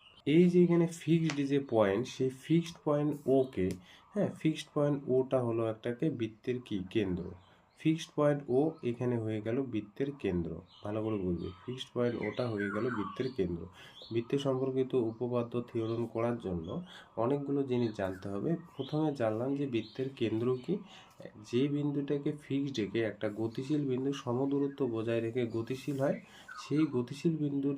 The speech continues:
যে গতিপথটা, সেটা একটা বৃত্ত তৈরি করে। তাহলে এই যে ফিক্সড পয়েন্ট, সেটাকে বলছি আমরা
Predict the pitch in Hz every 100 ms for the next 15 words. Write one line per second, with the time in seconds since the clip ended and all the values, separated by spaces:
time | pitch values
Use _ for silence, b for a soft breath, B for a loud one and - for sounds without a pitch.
0 | 127 120 120 _ - 110 120 117 175 170
1 | 120 - 127 170 - 120 127 123 156 123
2 | 123 - 131 - 98 92 90 80 90 B
3 | B B B - 113 123 151 156 160 156
4 | 143 143 - - 135 175 180 113 113 117
5 | 107 104 98 - 98 104